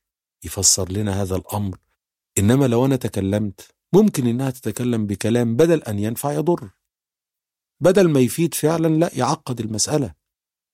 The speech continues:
فيخلي الشخص اللي أمامنا بدل ما يكون أكثر ثباتا وأكثر هدوءا و-،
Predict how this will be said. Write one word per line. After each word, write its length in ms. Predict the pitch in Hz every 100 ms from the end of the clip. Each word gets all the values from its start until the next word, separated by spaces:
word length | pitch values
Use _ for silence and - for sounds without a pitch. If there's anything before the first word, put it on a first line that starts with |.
| _
فيخلي 420 | - 113 - 233
الشخص 420 | 214 - 196 - 160
اللي 160 | 117
أمامنا 500 | 95 113 143 143 143 _ _ _ _
بدل 300 | 107 165 170
ما 160 | 127 101
يكون 420 | - - - 131
أكثر 400 | - - - 95
ثباتا 580 | - 90 110 117 107 98
وأكثر 460 | 98 101 - 95
هدوءا 840 | - 87 110 120 123 104 101 110 101 - _
و-، 220 | 85 87